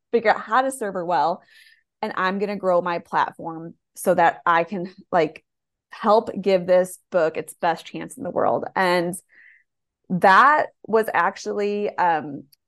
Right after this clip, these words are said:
for me, didn't go so well as a creative and even spiritually. Um, that I learned a lot, but it completely drained me.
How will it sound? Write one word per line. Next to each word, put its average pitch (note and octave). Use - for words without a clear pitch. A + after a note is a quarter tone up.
for G#3+
me, G3+
didn't F#3
go E3
so A3
well A3+
as F#3
a E3
creative E3+
and C#4
even A3
spiritually. F3
Um, F#3
that G#3+
I G#3
learned G3+
a C#4+
lot, G#3+
but F#3+
it -
completely G3
drained D#3
me. -